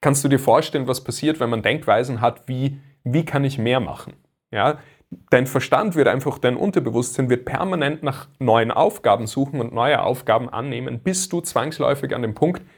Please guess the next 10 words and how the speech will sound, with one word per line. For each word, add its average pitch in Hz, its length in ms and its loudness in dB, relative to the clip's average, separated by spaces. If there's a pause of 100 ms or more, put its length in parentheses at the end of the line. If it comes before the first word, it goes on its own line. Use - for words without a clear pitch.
(120)
der 190 60 4
Überlastung 120 500 2
bist, 113 280 -12
dass 107 120 -6
du 120 200 0 (200)
nicht 131 260 -2
mehr 131 140 2
weiterkommst. - 720 -4 (140)
Das 113 180 -2
heißt, 143 320 4